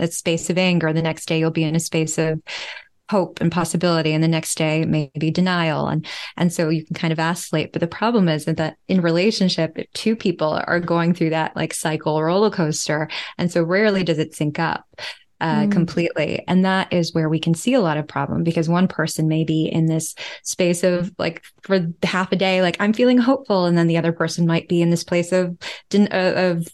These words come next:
Speaker 1: like, anger. And so it may feel invalidating to be in those different states with one another. If one person is, like, holding all the possibility and the other person is just, like, feeling grief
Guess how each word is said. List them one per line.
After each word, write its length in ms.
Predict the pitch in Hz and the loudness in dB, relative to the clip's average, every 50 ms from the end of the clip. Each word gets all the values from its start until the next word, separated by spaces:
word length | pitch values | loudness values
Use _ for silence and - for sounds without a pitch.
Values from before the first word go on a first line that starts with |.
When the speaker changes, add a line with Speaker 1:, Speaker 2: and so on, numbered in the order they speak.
| _ - | _ -2
Speaker 1:
like, 340 | 185 180 180 175 175 - _ _ - | 0 0 0 0 -4 -10 _ _ 2
anger. 560 | 214 214 214 208 185 165 - - - - - - - - - - - - - | 4 6 6 4 4 2 0 0 -2 -4 -4 -6 -8 -8 -10 -12 -12 -6 0
And 160 | 185 190 185 | 2 2 2
so 340 | 185 - 190 180 180 180 185 | 2 2 2 4 4 4 4
it 340 | 180 - 180 - - - - | 4 2 0 -2 -4 -4 -2
may 240 | - 202 185 185 190 | 0 2 4 2 2
feel 280 | 190 - - 185 180 180 | 0 2 2 2 2 2
invalidating 1040 | - - 180 175 170 160 165 175 185 185 180 170 156 156 151 - - - - - - - | 2 2 2 2 2 2 2 2 2 2 2 0 0 0 -2 -2 -2 -2 -4 -4 -4 -4
to 80 | - 190 | -2 0
be 160 | 170 175 180 | 2 2 2
in 80 | 185 180 | 4 4
those 160 | 170 165 160 | 2 2 0
different 340 | - 165 165 170 160 151 - | -2 -2 0 -2 -2 -2 -2
states 320 | - - 190 196 196 - | -2 -2 0 0 0 0
with 140 | 202 175 160 | 0 0 0
one 140 | 156 151 147 | 0 0 0
another. 320 | 151 151 147 143 151 156 | 0 0 0 0 0 0
If 100 | 156 156 | 0 0
one 160 | - 170 170 175 | 0 0 0 0
person 320 | - 170 165 - 175 156 | 0 -4 -4 -2 -2 -2
is, 140 | 160 160 - | 0 0 0
like, 140 | 170 175 - | -2 -2 -2
holding 360 | - - 208 190 190 185 175 | -2 0 2 2 4 2 2
all 100 | 175 170 | 2 2
the 60 | 170 | 0
possibility 640 | 165 - 165 165 - 175 165 170 170 170 165 165 | -2 -2 -2 -4 -4 -2 0 2 2 2 4 2
and 80 | 165 160 | 2 2
the 60 | 160 156 | 2 2
other 160 | 156 165 165 | 2 0 0
person 340 | - - 160 160 - - 156 | 0 -2 -4 -4 -4 -4 -4
is 140 | 160 165 | -4 -4
just, 180 | - - - - | -4 -6 -6 -6
like, 160 | - 160 - | -6 -8 -4
feeling 300 | - 160 160 156 160 170 | -2 0 0 2 2 0
grief 420 | 165 - 165 175 170 160 156 - | 0 0 0 2 2 2 0 -4